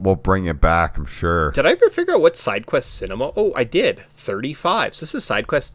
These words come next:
Speaker 2: Cinema thirty-six. Neat.
Speaker 1: Nice.
Speaker 2: Yeah.
Speaker 1: Nice.
Speaker 2: I was like, I should go back and
Speaker 1: Nailed
Speaker 2: count
Speaker 1: it.
Speaker 2: them all at some point, 'cause I definitely lost track of the number system somewhere along the line, and we're back. SideQuest Cinema thirty-six.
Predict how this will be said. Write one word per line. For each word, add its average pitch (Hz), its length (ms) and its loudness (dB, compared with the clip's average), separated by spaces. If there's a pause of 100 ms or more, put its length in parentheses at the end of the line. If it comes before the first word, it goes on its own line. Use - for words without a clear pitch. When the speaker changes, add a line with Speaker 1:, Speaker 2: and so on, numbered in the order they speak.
(160)
Speaker 2:
Cinema 101 360 -6
thirty-six. - 960 -10 (160)
Neat. 147 240 -14 (560)
Speaker 1:
Nice. 135 340 -6
Speaker 2:
Yeah. 127 180 -10 (260)
Speaker 1:
Nice. 101 260 -6
Speaker 2:
I 139 60 -4
was 135 100 0
like, 160 100 4
I 185 60 2
should - 140 -6
go 330 60 0
back 285 160 0
and 170 100 -2
Speaker 1:
Nailed 123 120 -4
Speaker 2:
count 123 160 -2
Speaker 1:
it. - 40 -16
Speaker 2:
them 110 100 -6
all 95 140 -2
at - 80 -8
some 95 160 -8
point, 98 220 -8
'cause - 60 -8
I 113 60 0
definitely 151 300 -4
lost 104 400 -4
track - 360 -8
of 104 80 -8
the 98 100 -6
number 98 340 -8
system 160 500 -14
somewhere 165 260 -10
along 160 220 -6
the 170 80 -8
line, 170 340 -10
and 101 180 -12 (500)
we're 135 80 -2
back. 123 360 0 (360)
SideQuest 131 400 0
Cinema 127 340 -4
thirty-six. - 840 -10